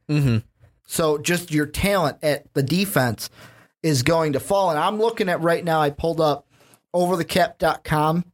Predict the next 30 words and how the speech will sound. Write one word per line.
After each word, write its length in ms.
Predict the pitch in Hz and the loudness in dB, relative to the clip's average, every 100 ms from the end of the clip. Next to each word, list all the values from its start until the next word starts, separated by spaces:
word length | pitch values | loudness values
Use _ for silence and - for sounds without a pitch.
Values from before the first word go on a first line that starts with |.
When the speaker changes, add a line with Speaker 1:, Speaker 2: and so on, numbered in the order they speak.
| _ | _
Speaker 2:
has 240 | - 143 131 | -2 0 0
the 60 | |
quarterback 500 | - 147 151 165 165 | -2 0 0 0 -2
contracts. 720 | - 165 165 - 170 175 - - _ _ _ _ _ _ _ _ _ _ _ _ - | -2 -2 -2 0 0 0 -6 -10 _ _ _ _ _ _ _ _ _ _ _ _ -4
Russell 440 | 135 156 175 220 | 0 0 0 0
Wilson, 520 | 196 185 180 180 214 - _ _ _ _ _ | 2 0 0 -2 -4 -8 _ _ _ _ _
his 640 | 165 160 156 151 143 - - - _ _ _ _ - 403 - | 0 2 2 2 0 -4 -14 -20 _ _ _ _ -8 -8 -4
total 360 | - 208 247 247 | 0 2 2 0
guaranteed 1000 | 185 190 202 190 - - 180 120 104 - _ | 0 2 2 0 -4 0 2 2 0 -6 _
for 140 | - 139 | -2 0
this 300 | 135 165 - | 2 0 0
contract 600 | 180 170 165 165 147 151 | 0 0 0 0 -2 0
right 220 | 147 143 | -2 0
now, 200 | 143 120 | -2 0
Speaker 1:
It's 100 | 104 | 2
like 160 | 127 - | 0 0
ten 260 | 135 117 | 0 2
bucks. 420 | 101 78 - - - | 2 0 -2 -8 -2
Speaker 2:
it's 80 | 151 | 0
like 220 | 143 - | 0 0
two 180 | - 190 | -4 -4
point 320 | - 185 165 | 0 -2 0
nine 340 | 160 156 147 | 0 2 2
million 600 | 139 127 175 190 190 190 | 2 2 2 0 0 0
dollars. 520 | 180 147 131 113 101 - | 2 2 0 -2 -6 -2
Speaker 1:
Yeah. 60 | |
Speaker 2:
You 40 | 165 | 2
Speaker 1:
It's 40 | |
Speaker 2:
wanna, 180 | 202 233 | 2 2
Speaker 1:
nothing. 220 | 240 - | -2 -6